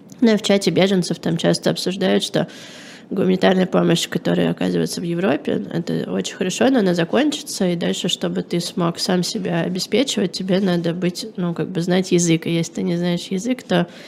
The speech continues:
ты всё время будешь зависеть от чужой помощи. И вот сами беженцы прям в чатах своих формулируют, что мы здесь, потому что мы здесь сможем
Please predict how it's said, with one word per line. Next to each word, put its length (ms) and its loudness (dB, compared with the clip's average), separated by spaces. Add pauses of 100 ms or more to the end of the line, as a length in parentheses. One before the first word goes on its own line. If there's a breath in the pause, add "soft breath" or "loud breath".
(320 loud breath)
ты 80 -2
всё 180 -2
время 220 0
будешь 160 0
зависеть 340 0
от 80 -4
чужой 280 -2
помощи. 540 0
И 60 -2
вот 380 -8
сами 260 2
беженцы 460 2
прям 240 -2
в 60 -14
чатах 360 -2
своих 300 0
формулируют, 640 0
что 200 -4
мы 120 0
здесь, 260 2
потому 360 -2
что 160 -2
мы 120 2
здесь 200 0
сможем 360 0